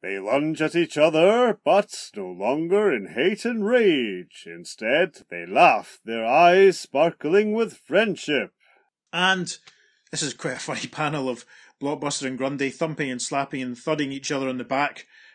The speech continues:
Speaker 2: And Grundy says,
Speaker 1: "Us be friends." And Blockbuster says,
Speaker 2: "Gah! Gah!"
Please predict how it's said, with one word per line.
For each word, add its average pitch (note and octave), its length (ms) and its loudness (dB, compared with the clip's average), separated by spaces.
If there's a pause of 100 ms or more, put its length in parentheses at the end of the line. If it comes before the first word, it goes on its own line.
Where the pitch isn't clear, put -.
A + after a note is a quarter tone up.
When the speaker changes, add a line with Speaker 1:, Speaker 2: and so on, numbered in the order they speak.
Speaker 2:
And B2 100 -12
Grundy C#3 320 -4
says, C#3 440 -4 (580)
Speaker 1:
"Us C3 320 0
be A#2 280 -4
friends." A#2 1400 -2 (560)
And F#2 140 -16
Blockbuster A2 420 -8
says, C3+ 580 -2 (480)
Speaker 2:
"Gah! G3 440 4 (440)
Gah!" G#3 680 2